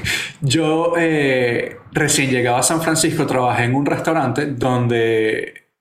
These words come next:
hacían... Eh, pastelitos franceses, croissants, todas estas vainas, que generalmente después de uno o dos días ya, ya hasta se empiezan a poner duro. Nos decían, "Se lo pueden llevar a la casa,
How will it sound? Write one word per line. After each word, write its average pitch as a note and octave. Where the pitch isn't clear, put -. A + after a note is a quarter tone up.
hacían... C#3+
Eh, A#2
pastelitos B2+
franceses, B2+
croissants, B2
todas C3
estas C#3+
vainas, D3
que F3+
generalmente F3
después F3+
de E3+
uno F3+
o F3+
dos E3
días F3
ya, C#3
ya A2+
hasta A#2+
se B2
empiezan A#2
a -
poner G#2+
duro. C3+
Nos D3
decían, C#3
"Se C3
lo A#2
pueden C3+
llevar E3+
a D#3+
la D#3
casa, D3+